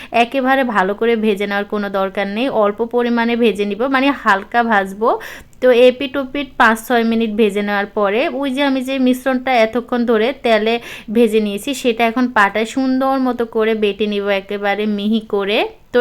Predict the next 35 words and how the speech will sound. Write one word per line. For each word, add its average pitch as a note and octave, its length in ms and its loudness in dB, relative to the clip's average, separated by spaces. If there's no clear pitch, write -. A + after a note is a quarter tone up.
এখন C4 240 -2
মিহি A#3 340 0
করে B3 260 0
বেটে A3 300 0
নেওয়ার G3+ 260 -2
পরে G3+ 380 -4
আমার G#3 380 2
রান্নার G3+ 360 2
মূল A3+ 240 -2
উপকরণে G#3 540 -4
চলে G#3 340 -4
যাব। F#3+ 260 -2
বাটির C#4+ 380 0
ঝামেলা A#3+ 320 2
প্রায় B3 280 4
শেষ, A#3+ 540 0
এই G#3+ 160 0
যে A3 120 0
দেখতে G#3 300 -2
পাচ্ছেন A3 380 -2
খুব C4+ 200 -8
সুন্দরভাবে B3 640 -2
বেটে G3+ 280 -4
নিয়েছি G3+ 380 -6
পাটায়। G#3+ 480 0
তো A#3+ 80 0
এখন C#4 240 -2
আমি C4+ 220 -2
একটা C4+ 240 -6
চুলায় A#3+ 400 -2
আবারও G#3 440 2
দিয়ে A#3 240 -2
দিলাম A#3 280 -2
একটা A3 260 -6
পাতিল। G#3+ 480 0